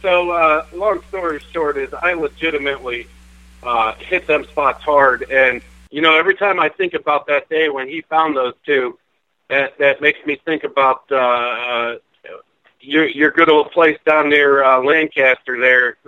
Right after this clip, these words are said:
um, the fairgrounds that, uh, where I came up skunked and, uh, uh, well, Mark was with me that day, and, and I,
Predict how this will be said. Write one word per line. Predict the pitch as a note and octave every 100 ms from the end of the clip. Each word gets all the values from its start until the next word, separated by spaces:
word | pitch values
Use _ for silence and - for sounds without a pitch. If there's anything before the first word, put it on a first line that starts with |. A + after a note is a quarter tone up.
| -
um, | B2 A#2 A2+ A2 _ _ _ _ -
the |
fairgrounds | A#2+ D#3 E3+ B2+ B2 A2+ A2 A2 B2
that, | A#2 _
uh, | B2 A#2 A2 - _ _ -
where | B2+
I | C3+
came | C3 D#3+ C3+
up | B2+ -
skunked | - D3 C3+ -
and, | C3+ A#2+ A#2+
uh, | A#2+ A2 A2 _ _ _ _ _ A#2
uh, | A2+ A2 G#2+ A2 - B2+ C3
well, | C#3
Mark | D3+ A#3 B3+
was | G3
with | F#3 G#3 G#3
me | C3+
that | B2 A#2+
day, | B2+ A#2+ A#2
and, | A2+ B2+ C3
and | C3+ B2 C3+ -
I, | D#3+